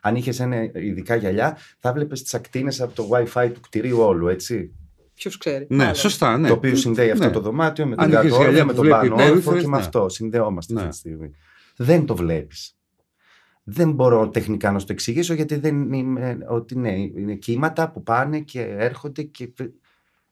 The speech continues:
Speaker 1: έτσι μπορώ να σου εξηγήσω και αυτό που συμβαίνει.
Speaker 2: Και πώς σε κάνει να, πώς κάνει έναν ηθοποιό να νιώθει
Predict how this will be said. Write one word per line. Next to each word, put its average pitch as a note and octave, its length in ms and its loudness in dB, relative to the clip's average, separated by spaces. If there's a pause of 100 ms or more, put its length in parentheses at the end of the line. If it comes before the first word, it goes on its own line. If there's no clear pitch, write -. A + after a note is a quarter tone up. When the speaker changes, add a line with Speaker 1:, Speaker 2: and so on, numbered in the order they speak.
Speaker 1:
έτσι D#3+ 240 0
μπορώ F#2+ 140 0
να F#2 60 2
σου F2+ 100 -6
εξηγήσω F2 380 -8
και - 100 -20
αυτό E2+ 180 -8
που E2+ 60 -16
συμβαίνει. D#2+ 320 -8
Speaker 2:
Και C3+ 140 -2
πώς C4+ 180 0
σε D4 100 -2
κάνει G#3+ 280 -2 (120)
να, - 60 -8
πώς A3+ 160 -4
κάνει G#3 280 -2
έναν E3+ 180 0
ηθοποιό D#3+ 360 -6
να D3+ 120 -10
νιώθει D3 420 -12